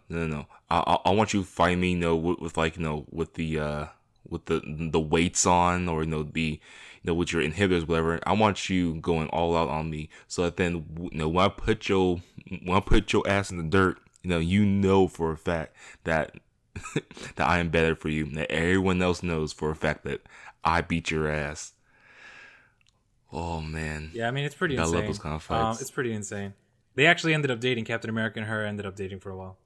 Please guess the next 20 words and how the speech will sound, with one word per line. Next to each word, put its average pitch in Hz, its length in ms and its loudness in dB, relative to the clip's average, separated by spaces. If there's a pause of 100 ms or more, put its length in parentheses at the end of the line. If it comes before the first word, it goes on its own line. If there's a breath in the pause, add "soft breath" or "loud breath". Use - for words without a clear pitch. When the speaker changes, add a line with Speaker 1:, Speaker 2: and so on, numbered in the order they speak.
Speaker 1:
Of 80 160 -6
course. - 360 -8 (1000 loud breath)
Speaker 2:
After 110 280 0
that, 98 280 -4
they 104 80 -8
ended 98 200 -10
up 98 60 -14
Speaker 1:
Yeah. - 80 -12
Speaker 2:
dating. 76 180 -12 (960 loud breath)
Um, 101 180 -10
Speaker 1:
Uh, 127 640 -4
let's - 180 -8
see. - 180 -6
Oh, 113 140 8
yeah. 87 180 6 (120)
And 92 140 -2
then 87 420 0
one 98 140 2
last 95 240 0
thing, 76 360 -4